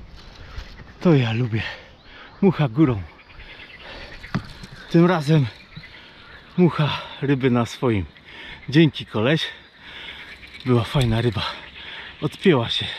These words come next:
ale to był dobry metr. Oh yeah! <laughs> Dress Code Outdoor Fishing. Robert,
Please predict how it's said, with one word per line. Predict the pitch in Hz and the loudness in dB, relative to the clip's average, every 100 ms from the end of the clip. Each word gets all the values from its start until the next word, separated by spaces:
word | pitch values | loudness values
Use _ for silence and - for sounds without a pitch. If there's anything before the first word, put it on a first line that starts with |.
| - - - | -14 -18 -6
ale | 165 156 123 | -2 0 -2
to | 113 | -4
był | 98 98 | -4 -4
dobry | 92 117 98 90 | 0 0 0 -6
metr. | 90 - - - - - - - - - | -6 -8 -12 -12 -16 -20 -18 -18 -16 -2
Oh | 123 110 - - | 2 2 0 -6
yeah! | 85 - - - - - | -6 -4 -4 -6 -12 -4
<laughs> | - - 277 254 571 - 165 220 220 214 208 202 202 - - 180 202 180 - - - | -2 0 -2 -4 -6 -8 -4 -2 0 0 0 0 -2 -6 -20 -18 -16 -16 -18 -20 -14
Dress | - 113 185 - | -4 2 4 4
Code | 190 185 | 0 0
Outdoor | 185 196 160 | 2 2 0
Fishing. | 196 151 131 - - - - - - - 143 | -4 -4 -4 -8 -12 -16 -16 -18 -18 -12 -2
Robert, | 135 107 | -2 -2